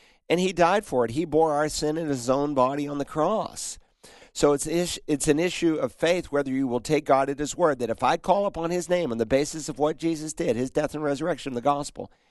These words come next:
he promises to save me. And if you don't believe it at that point, you're really saying one of two things. You're saying, "God, you can't," like you're weak, you're impotent,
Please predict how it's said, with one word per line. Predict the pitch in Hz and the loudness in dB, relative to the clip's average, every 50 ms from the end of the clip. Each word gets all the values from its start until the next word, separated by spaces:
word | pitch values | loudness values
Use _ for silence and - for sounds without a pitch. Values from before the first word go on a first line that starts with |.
| _ _ _ | _ _ _
he | - - 143 | -2 -2 0
promises | - - 147 151 147 151 - - - - | 2 4 4 4 2 0 -2 -6 -8 -6
to | - - | -6 -4
save | - - 170 165 175 156 | 0 4 4 4 4 2
me. | 160 147 - | -4 -6 -4
And | 165 156 | -2 -2
if | 147 - 143 | 0 0 2
you | 147 | 2
don't | 180 226 254 | 2 2 0
believe | - 262 233 208 180 151 127 | 2 2 2 2 2 0 -2
it | |
at | 120 110 - | -4 -4 -2
that | 113 104 101 - | -4 -4 -4 -4
point, | - 110 113 120 - - - - - - | -4 -2 -2 -2 -2 -6 -14 -20 -12 0
you're | - 139 143 | 4 4 4
really | 139 160 175 196 185 | 6 4 2 0 0
saying | 165 - 175 160 156 147 135 131 | -2 0 0 0 0 0 -2 0
one | 139 135 | 0 0
of | 131 123 | 0 0
two | - 151 139 | 0 -2 0
things. | - - 139 131 123 110 | 0 0 0 0 0 0
You're | 127 120 | -2 -2
saying, | 110 - 139 135 127 120 | 0 2 2 2 2 2
"God, | 113 131 131 127 123 | 4 4 4 4 2
you | 117 113 107 | -2 -4 -2
can't," | - - 151 147 151 123 107 - - - | 0 2 2 2 2 0 -2 -4 -2 0
like | - 131 123 - | 2 2 2 2
you're | 120 107 | 0 0
weak, | 104 117 147 156 147 120 - | 2 2 2 2 0 0 -2
you're | 123 117 | -2 0
impotent, | 107 123 143 143 - 147 113 - 113 107 104 - | 0 0 -2 -2 -2 -4 -4 0 0 0 0 -2